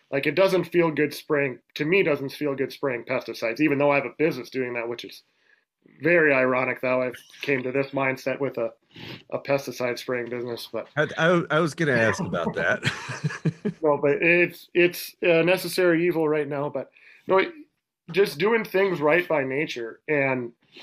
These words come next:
Speaker 1: having a thriving ecosystem that a beaver is a part of, and just, like, nourishing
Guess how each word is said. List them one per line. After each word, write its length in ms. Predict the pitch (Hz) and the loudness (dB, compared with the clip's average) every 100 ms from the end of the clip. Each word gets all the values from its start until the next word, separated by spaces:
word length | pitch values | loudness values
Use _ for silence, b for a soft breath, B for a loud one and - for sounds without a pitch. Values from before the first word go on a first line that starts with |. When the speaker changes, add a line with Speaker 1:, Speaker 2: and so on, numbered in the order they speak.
| B B _ _ - | B B _ _ -6
Speaker 1:
having 380 | 156 180 190 175 | 2 4 4 2
a 60 | |
thriving 500 | 143 160 165 175 160 | 0 2 4 4 2
ecosystem 680 | 160 175 160 - 147 - 143 | 0 0 -2 -2 -4 -4 -4
that 140 | 139 | -2
a 60 | 127 | -2
beaver 340 | 123 147 147 | 0 0 0
is 80 | 135 | -4
a 40 | 127 | -6
part 360 | - 147 147 | -2 0 2
of, 180 | 127 120 - _ _ _ _ - | -2 -4 -10 _ _ _ _ -8
and 180 | 151 139 | -6 -2
just, 300 | 160 160 - | -2 -2 0
like, 380 | 147 139 131 - | 2 2 0 -4
nourishing 800 | 156 156 160 156 160 156 143 | 2 4 2 2 0 0 -2